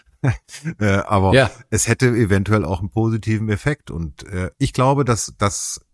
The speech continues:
Speaker 1: äh, die Tendenz dahingehend ist, weil man merkt, ähm, dass, äh, heute, äh, Arbeitsleistung oder auch generell eine Leistung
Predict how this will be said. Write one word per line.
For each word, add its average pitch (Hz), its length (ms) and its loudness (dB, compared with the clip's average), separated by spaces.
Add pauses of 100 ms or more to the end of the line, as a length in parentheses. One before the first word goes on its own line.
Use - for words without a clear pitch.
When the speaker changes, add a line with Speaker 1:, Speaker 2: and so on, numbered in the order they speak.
(180)
Speaker 1:
äh, 95 500 -6
die 82 140 -6
Tendenz 90 540 -2
dahingehend 92 600 0
ist, 110 200 -4
weil 117 80 -2
man 85 260 -2
merkt, 90 540 0 (640)
ähm, 98 640 0 (140)
dass, - 560 -4 (100)
äh, 92 240 -4
heute, 110 580 0 (120)
äh, 92 160 -8 (180)
Arbeitsleistung 107 1160 -2
oder 87 160 -4
auch 78 140 -6
generell 87 460 -2
eine 101 140 -2
Leistung 92 640 -2